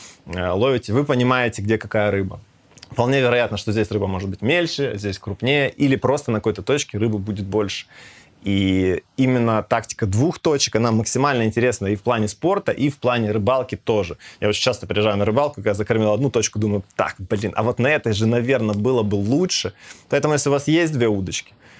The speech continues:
закормите две точки, много даже не надо, вам достаточно получить хотя бы, ну, какое-то движение. То есть закормите там семь туда, семь туда, то есть четырнадцать кормушек со старта, и просто половите здесь, половите там. Иногда можно даже побегать, попрыгать по точкам, посмотреть, что из этого выйдет.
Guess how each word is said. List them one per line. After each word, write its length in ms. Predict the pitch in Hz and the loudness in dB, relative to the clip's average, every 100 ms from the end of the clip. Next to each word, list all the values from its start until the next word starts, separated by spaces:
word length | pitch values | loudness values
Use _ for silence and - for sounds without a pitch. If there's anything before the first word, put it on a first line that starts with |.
| - - | -20 -6
закормите 500 | 107 117 117 127 113 | -2 0 2 0 0
две 180 | 104 104 | 0 0
точки, 360 | 104 131 - 107 | 2 2 2 2
много 360 | 117 143 139 | 2 2 2
даже 280 | 104 104 104 | 2 2 2
не 80 | 107 | 0
надо, 280 | 113 104 95 | 2 0 0
вам 220 | 101 101 | -2 0
достаточно 480 | 101 - 120 - 104 | 0 0 0 -2 -2
получить 400 | 101 104 - 107 | -2 -2 -2 -4
хотя 180 | 104 101 | -2 0
бы, 140 | 101 | 0
ну, 140 | 107 | 0
какое-то 340 | 107 104 127 101 | -2 -2 -2 0
движение. 500 | 98 104 107 98 87 | -2 0 0 -2 -4
То 100 | 92 | -6
есть 80 | 95 | -4
закормите 440 | 101 117 127 - | 0 0 0 -2
там 180 | 95 92 | -6 -4
семь 280 | - 135 123 | -2 -2 -2
туда, 260 | 110 143 113 | 0 0 0
семь 220 | 113 110 | 0 -2
туда, 300 | 107 101 87 | 0 -2 -2
то 60 | - | -6
есть 100 | - | -10
четырнадцать 380 | - 104 101 | -6 -4 -4
кормушек 420 | - 110 160 107 - | -2 -2 -2 -4 -6
со 120 | 104 | -6
старта, 400 | - 104 98 92 | -2 -2 0 0
и 140 | 127 | 0
просто 440 | 143 123 123 104 95 | 0 -2 -2 -6 -4
половите 420 | 107 107 104 104 | 0 2 0 0
здесь, 260 | 117 160 - | -2 -2 -2
половите 400 | 90 95 107 98 | -2 -2 -2 -4
там. 320 | - 95 87 | -2 -2 -2
Иногда 200 | 92 101 | -4 0
можно 200 | 127 117 | 0 2
даже 200 | 110 101 | 0 0
побегать, 460 | - 98 107 98 - | -2 2 2 0 -4
попрыгать 440 | 92 107 95 95 | -4 -2 -4 -4
по 100 | - | -6
точкам, 380 | 117 127 - 92 | -2 -2 -4 -12
посмотреть, 340 | - 101 107 | -6 -2 0
что 180 | - 104 | 0 -2
из 80 | 98 | -2
этого 220 | 92 98 | -2 -4
выйдет. 340 | 101 135 110 | -2 -4 -6